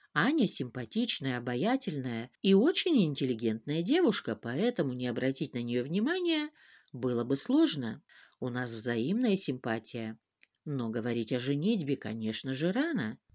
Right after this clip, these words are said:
отметил Сердюков. К слову, наследница именитого астролога ведёт достаточно закрытый образ жизни и не торопится афишировать происходящее в её личной жизни.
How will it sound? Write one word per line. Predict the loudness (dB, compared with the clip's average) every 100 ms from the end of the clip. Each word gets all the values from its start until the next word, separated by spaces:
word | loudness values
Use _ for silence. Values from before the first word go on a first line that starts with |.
| _
отметил | -10 -10 -6 -6 -4 -2
Сердюков. | 0 -2 -2 -4 -2 -6 -6 -16 _ _ -20 -20 _
К | -8
слову, | -4 0 2
наследница | 2 2 4 4 4 2 0 0
именитого | 0 0 -2 -2 -2 -2
астролога | -2 0 0 0 -2 0
ведёт | 0 2 0 0
достаточно | -6 -4 -2 -2 -4 0 2 2
закрытый | 4 2 2 2 4
образ | 4 4 2
жизни | 2 2 0 -2 -4 -6 -10 -20 -14 -2
и | 0
не | 0
торопится | -2 -2 -2 0 0 2
афишировать | 2 2 0 0 -2 -6
происходящее | -4 -6 -4 -4 -4 0 2 4 4
в | 2
её | -2 -2
личной | -2 0 0 2
жизни. | 2 2 2 0 -4 -6